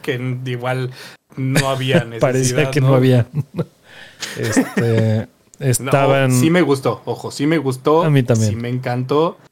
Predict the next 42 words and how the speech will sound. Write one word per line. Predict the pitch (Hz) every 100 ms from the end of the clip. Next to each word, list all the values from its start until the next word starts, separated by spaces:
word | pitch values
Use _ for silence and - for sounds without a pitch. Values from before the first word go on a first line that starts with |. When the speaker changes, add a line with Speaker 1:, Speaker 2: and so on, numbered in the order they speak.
| _ _ _
Speaker 1:
pero, | - 127 104
pues, | 107 -
sí, | 110
en | 107
cuestión | 110 - 120
de | 117
historia, | 110 - 117 135 117
ni. | 107 104 101 _ -
Speaker 2:
Digo, | 135 151 147
aquí | 139 - 151
no | 156
está | 147 160
muy | 147
clara | 127 135 135 131
la, | 127 113 107 107 104
la | - 123 117
nota, | 131 123 156
pero | - 117
al | 101
parecer | 110 104 117 143
yo | 143
creo | - -
que | 143
ya | 143
estaban | 123 - 127 120 110
escritos | 98 - 110 98 101 -
todos | 104
los | 101 92
capítulos | - - 104 113 120 -
y | 98 95
ya | 98 95 95 - _ 139
están | 120 - 117 107
igual | 104 104 104 98
filmando | - 117 107 110 104 101
sin | - 95
escritores, | 90 - - - 95 - _ _ _ _ _ _ -
¿no? | 123 120
Por | 127 -
si | - 101
había | 101 110 104 98
cualquier | 104 95 113 104
reescri-, | 101 104 95 - - 107